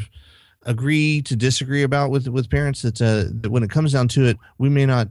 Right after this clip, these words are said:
agree that this is the best way of getting to, um,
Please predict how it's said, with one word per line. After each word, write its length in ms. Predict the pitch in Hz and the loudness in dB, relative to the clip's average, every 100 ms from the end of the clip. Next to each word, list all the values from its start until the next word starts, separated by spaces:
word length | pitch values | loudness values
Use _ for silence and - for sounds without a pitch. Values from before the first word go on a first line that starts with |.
| - | -4
agree 380 | 123 110 123 117 | -4 0 2 2
that 200 | 107 95 | 0 -2
this 220 | 113 - | -2 -2
is 140 | 101 | -2
the 80 | 101 | 0
best 320 | 92 110 - | 0 0 0
way 120 | 110 | 2
of 160 | 98 98 | 2 0
getting 360 | 98 113 110 104 | -2 0 0 -2
to, 500 | - 107 101 98 95 - - - - | -2 0 2 0 -2 -6 -20 -20 -4
um, 580 | 107 107 101 95 95 104 | 2 4 4 2 0 -4